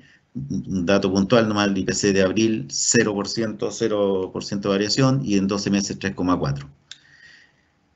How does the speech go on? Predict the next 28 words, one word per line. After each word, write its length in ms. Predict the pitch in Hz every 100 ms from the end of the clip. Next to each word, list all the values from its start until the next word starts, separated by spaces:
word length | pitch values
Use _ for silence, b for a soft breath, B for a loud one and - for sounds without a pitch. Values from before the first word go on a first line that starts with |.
| _ _ _ _ _ -
Quiero 220 | 120 104
repasar 400 | 104 101 101 117
esta 180 | 117 113
lámina 380 | 104 120 123 123
porque 640 | 107 - 95 90 - 90
es 40 |
muy, 560 | 90 95 101 104 98 92 90 85 95 - -
es 80 | 95
muy 160 | 101
bueno 360 | 101 110 107 101
ten-, 320 | 92 92 85
ten-, 240 | 90 87 -
ten-, 220 | 87 85
hacer 260 | 82 104
memoria 520 | 98 95 123 104 101 101
respecto 500 | 92 110 101 101 95
de 180 | 90
cuáles 260 | 87 101 101
fueron 220 | 107 98
los, 80 | 92
los 160 | 92 87
ajustes 400 | - 107 104 98
que 120 | 95
hizo 160 | 92
el 100 | 92
F 160 | 90 92
M 120 | 90
I, 300 | 98 107 110